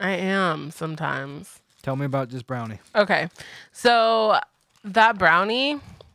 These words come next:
Speaker 1: so, like, they're made a little bit thin, and those ones are more on, like, the chewy side than I wanted them to be because I, that's my first attempt. I'm gonna try to,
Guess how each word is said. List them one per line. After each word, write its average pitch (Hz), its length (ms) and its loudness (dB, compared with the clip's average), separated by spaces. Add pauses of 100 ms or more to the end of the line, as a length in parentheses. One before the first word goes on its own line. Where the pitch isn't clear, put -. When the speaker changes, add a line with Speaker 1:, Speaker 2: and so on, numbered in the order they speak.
(240)
Speaker 1:
so, 208 160 0
like, 208 180 2
they're 208 120 2
made 214 200 2
a 294 40 2
little 302 200 0
bit 220 200 0
thin, 160 320 -2
and 165 140 -4
those 180 200 0
ones 202 260 -2
are 180 120 0
more 156 300 0
on, 156 280 0
like, 151 380 -4 (360)
the 165 140 -2
chewy 160 520 -4
side 196 360 0
than 175 120 -2
I 156 100 2
wanted 147 320 -4
them 180 160 -4
to 214 120 -12
be 233 180 -6
because 165 500 0 (580)
I, 170 340 2
that's 190 360 0
my 220 200 -2
first 180 440 -2
attempt. 170 520 -6
I'm 170 200 0
gonna 202 260 -2
try 180 920 2 (420)
to, 180 680 -2